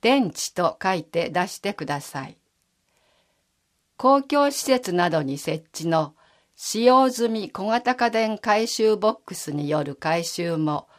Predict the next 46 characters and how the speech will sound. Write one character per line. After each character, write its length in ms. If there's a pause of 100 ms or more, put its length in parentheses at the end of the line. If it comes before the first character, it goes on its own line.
行 360
っ 140
て 220
い 160
ま 160
す。 260 (1900)
リ 120
チ 180
ウ 120
ム 140
イ 180
オ 100
ン 140
電 220
池 180
か 140
ら 120
の 160
発 340
火 160
事 160
故 240
を 80
防 300
ご 140
う。 180 (1300)
リ 160
チ 160
ウ 120
ム 160
イ 200
オ 120
ン 120
電 220
池 180
な 160
ど 200
が 240 (140)
発 320
火 160
に 160
至 220
る 140
様 220
子 180
や、 260